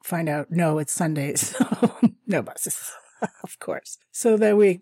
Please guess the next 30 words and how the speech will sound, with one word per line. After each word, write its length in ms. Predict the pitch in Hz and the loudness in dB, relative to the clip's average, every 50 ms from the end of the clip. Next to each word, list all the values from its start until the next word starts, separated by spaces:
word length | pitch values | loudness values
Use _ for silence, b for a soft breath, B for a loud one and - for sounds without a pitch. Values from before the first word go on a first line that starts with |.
| - - 220 | -6 -6 0
we 120 | 185 180 | 0 0
got 220 | 175 196 185 185 | 2 2 2 2
a 20 | 180 | 0
couple 340 | - - 247 226 247 220 208 | 0 -2 -2 0 2 2 4
of 160 | 196 180 - - | 4 2 0 -2
other, 420 | 175 170 175 170 165 160 156 151 | -2 -2 -2 -2 -2 -2 -4 -6
two 160 | - - 226 | -4 0 2
more 160 | 233 226 202 | 4 4 4
British 380 | 160 - - 104 - - - - | 2 0 -2 -2 -2 -4 -6 -8
guys, 320 | - - - - - 180 - - | -8 -8 -8 -8 -10 -10 -12 -14
actually, 500 | 160 - - - 151 151 156 165 220 208 _ _ _ _ _ _ _ _ _ _ _ - | -16 -14 -12 -12 -10 -8 -6 -8 -8 -8 _ _ _ _ _ _ _ _ _ _ _ -6
to, 440 | - - 196 180 170 170 170 - - _ _ - | -2 2 2 2 2 2 0 -4 -6 _ _ -4
just 220 | - 185 - - | -2 0 0 0
to 60 | - 165 | 0 0
share 200 | - 185 160 160 | 0 0 -2 -2
a 40 | |
taxi 360 | - - 143 143 - - 196 202 | -2 -4 -6 -4 0 2 2 2
to 60 | 202 | 2
go 200 | 180 170 165 160 | 0 -2 -4 -4
to 100 | 151 - | -6 -6
Saint 200 | - - - - | -8 -8 -8 -6
Catherine's, 440 | - 220 220 - 214 - - - - | -6 -6 -6 -6 -8 -10 -10 -14 -16
'cause 140 | - 175 180 | -12 -10 -10
it 60 | 190 | -8
wasn't, 300 | 185 175 160 175 - - | -8 -8 -8 -8 -10 -10
it's 180 | 160 170 - 185 | -10 -10 -10 -10
not 140 | - 170 | -12 -10
too 160 | - - 170 165 | -10 -12 -12 -10
far. 240 | - - 131 - _ _ _ _ _ _ _ _ _ _ - | -8 -8 -8 -10 _ _ _ _ _ _ _ _ _ _ -4
Well, 460 | 175 196 202 202 170 147 - - - | 0 2 4 4 4 2 0 -4 -12